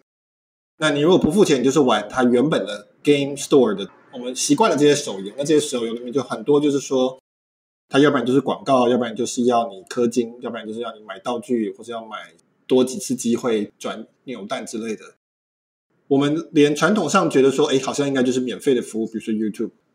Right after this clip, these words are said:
都出现了付费的服务。所以从这个地方开始，我就想说，诶，这个好像不只是一个单一的现象，而是一个趋势的样子。那我就开始，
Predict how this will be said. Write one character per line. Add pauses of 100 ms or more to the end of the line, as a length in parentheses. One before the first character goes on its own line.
(160)
都
出
现
了
付
费
的
服
务。
所
以
从
这
个
地
方
开
始，
我
就
想
说，
诶，
这
个
好
像 (320)
不
只
是
一
个 (460)
单
一
的
现
象，
而
是
一
个
趋
势
的
样
子。
那
我
就
开
始，